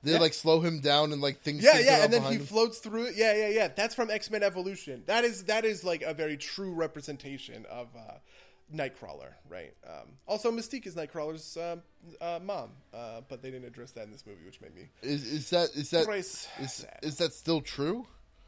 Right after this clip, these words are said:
Speaker 2: Yeah. Oh,
Speaker 1: Well,
Speaker 2: yeah.
Speaker 1: well, like, do you think
Speaker 2: Well,
Speaker 1: that's true
Speaker 2: it
Speaker 1: for,
Speaker 2: was
Speaker 1: for, for this, this Nightcrawler and this Mystique?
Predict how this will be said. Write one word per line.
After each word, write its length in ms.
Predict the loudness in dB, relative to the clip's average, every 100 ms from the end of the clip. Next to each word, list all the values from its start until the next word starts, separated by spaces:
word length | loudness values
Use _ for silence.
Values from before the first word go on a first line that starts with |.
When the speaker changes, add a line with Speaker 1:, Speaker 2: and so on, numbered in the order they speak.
| _ -20 _ _ _ _ _ -20 _ -20 _ -8
Speaker 2:
Yeah. 160 | -4 -4 -6 2
Oh, 140 | 6
Speaker 1:
Well, 80 | 8
Speaker 2:
yeah. 140 | 8 6
Speaker 1:
well, 120 | 6
like, 140 | 4
do 80 | 0
you 60 | 0
think 140 | 8
Speaker 2:
Well, 240 | 8 8 6
Speaker 1:
that's 120 | 4
true 120 | 2
Speaker 2:
it 80 | 4
Speaker 1:
for, 60 | 2
Speaker 2:
was 120 | 2
Speaker 1:
for, 140 | -4
for 140 | -2 0
this, 260 | 2 0
this 320 | -2 -4 -4 -2
Nightcrawler 540 | 0 0 0 0 0
and 80 | -2
this 140 | -6
Mystique? 400 | -10 -10 -10 -12